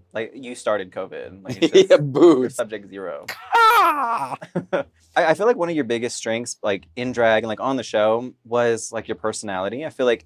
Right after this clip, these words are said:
Speaker 2: Oh, you're
Speaker 1: you
Speaker 2: so
Speaker 1: went
Speaker 2: sweet.
Speaker 1: through, I mean, it's, I'm not saying it was a real personality, but, like, the one you
Speaker 2: <laughs>
Speaker 1: presented,
Speaker 2: It's
Speaker 1: it was
Speaker 2: well manufactured, though.
Speaker 1: Yeah, yeah, yeah. It was made in a lab, but it was
Speaker 2: <laughs>
Speaker 1: it was very, like,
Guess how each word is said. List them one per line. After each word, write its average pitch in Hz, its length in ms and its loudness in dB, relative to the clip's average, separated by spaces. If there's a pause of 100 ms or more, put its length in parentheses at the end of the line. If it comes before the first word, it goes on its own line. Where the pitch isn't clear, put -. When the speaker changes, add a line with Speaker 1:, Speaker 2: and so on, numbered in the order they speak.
Speaker 2:
Oh, 117 340 0
you're 151 100 -4
Speaker 1:
you 170 40 -4
Speaker 2:
so 147 120 -2
Speaker 1:
went 165 140 -4
Speaker 2:
sweet. 101 200 -6
Speaker 1:
through, 143 600 -2
I 170 60 -6
mean, 170 140 -2
it's, - 60 -6
I'm 180 340 -2
not 180 140 -4
saying 160 140 -4
it - 40 -6
was 110 80 -10
a 107 60 -10
real 117 200 -2
personality, 92 500 -12
but, 117 120 -4
like, 127 140 0
the 190 100 6
one 220 160 4
you 214 60 -8
Speaker 2:
<laughs> 160 120 2
Speaker 1:
presented, 160 580 4
Speaker 2:
It's 180 320 2
Speaker 1:
it 165 100 -2
was 170 160 2
Speaker 2:
well 247 180 10
manufactured, 208 640 4
though. 117 280 6
Speaker 1:
Yeah, 196 260 4
yeah, 147 140 4
yeah. 113 180 2
It 98 160 -12
was 127 100 -10
made 139 120 -2
in 135 80 -2
a 123 60 -2
lab, 110 340 2
but 117 100 -4
it 143 100 -4
was 156 200 -4
Speaker 2:
<laughs> - 40 -14 (760)
Speaker 1:
it 156 80 6
was 160 180 4
very, 175 320 4
like, 139 160 4